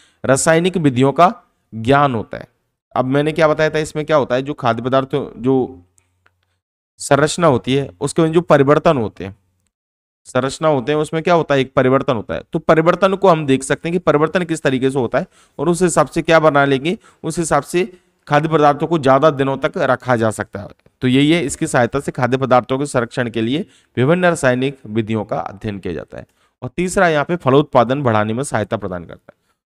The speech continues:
जो फलों का उत्पादन, क्योंकि जब संरचना पता चल जाती है तो फलों का उत्पादन, उसके लिए नई नई वैरायटी बना सकते हैं इसकी सहायता से, ठीक है। और फोर्थ है पशुपालन पोषण में क्या करता है, सहायता करता है।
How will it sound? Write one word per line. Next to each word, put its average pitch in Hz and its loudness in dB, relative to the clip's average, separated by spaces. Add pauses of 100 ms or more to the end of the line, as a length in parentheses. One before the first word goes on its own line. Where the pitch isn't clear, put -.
जो 165 -10
फलों 147 0
का 160 0
उत्पादन, 117 -4
क्योंकि 175 -6
जब 190 -6
संरचना 175 -4
पता 170 -10
चल 165 -4
जाती 156 0
है 175 -6
तो 233 -4
फलों 131 -2
का 147 0
उत्पादन, 131 -2
उसके - -4
लिए 156 2
नई 135 0
नई 147 0
वैरायटी 123 2
बना 110 2
सकते - -12
हैं 92 -6
इसकी 101 -10
सहायता 90 -10
से, - -20
ठीक 135 -10
है। 143 -10
और - -18
फोर्थ 156 4
है 202 4
पशुपालन 160 2
पोषण 135 -2
में 127 -2
क्या 127 0
करता 117 -4
है, 160 -6
सहायता 104 -6
करता - -20
है। - -20